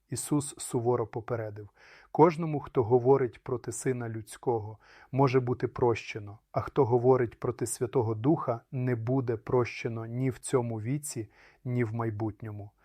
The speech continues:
Матвія дванадцять тридцять два. Божа милість безмежна, але Його справедливість і влада не підлягають оскарженню. Якщо ми свідомо протистоїмо істині та богохульствуємо на діла Бога,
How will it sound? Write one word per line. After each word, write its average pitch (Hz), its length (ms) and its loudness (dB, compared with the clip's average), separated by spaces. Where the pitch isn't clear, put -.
Матвія 123 640 -2
дванадцять 117 640 -2
тридцять 113 440 -6
два. 107 260 -2
Божа 143 360 6
милість 139 520 -2
безмежна, 120 800 -2
але 131 280 4
Його 127 260 4
справедливість 123 1080 -2
і 135 80 0
влада 123 560 2
не 139 240 0
підлягають 127 800 0
оскарженню. 110 800 -4
Якщо 139 380 4
ми 165 160 2
свідомо 143 600 0
протистоїмо 131 800 -4
істині 135 500 -4
та 120 180 0
богохульствуємо 120 1080 -2
на 117 160 -6
діла 117 340 0
Бога, 117 460 0